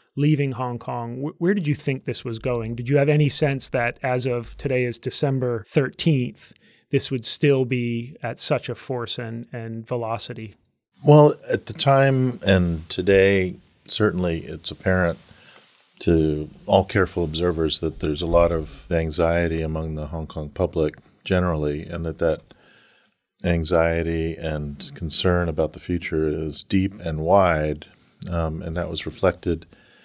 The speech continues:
Speaker 2: in the demonstrations that I witnessed when I was still in town, the, the one on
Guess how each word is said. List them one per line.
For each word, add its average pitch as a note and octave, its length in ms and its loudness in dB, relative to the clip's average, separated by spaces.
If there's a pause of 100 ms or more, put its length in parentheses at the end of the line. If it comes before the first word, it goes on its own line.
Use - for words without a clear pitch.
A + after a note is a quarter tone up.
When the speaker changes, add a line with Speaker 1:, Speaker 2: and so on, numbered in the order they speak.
(280)
Speaker 2:
in E2+ 220 0
the D#2+ 200 0
demonstrations D#2+ 960 -2
that E2 120 -2
I D#2+ 80 0
witnessed D#2+ 420 -4
when E2 100 -4
I D#2 80 -4
was D2 120 -2
still D#2 340 -2 (340)
in D#2+ 140 -4
town, D#2 440 0
the, D#2 120 -6
the D#2+ 180 -10
one D#2+ 200 -4
on D2+ 220 -8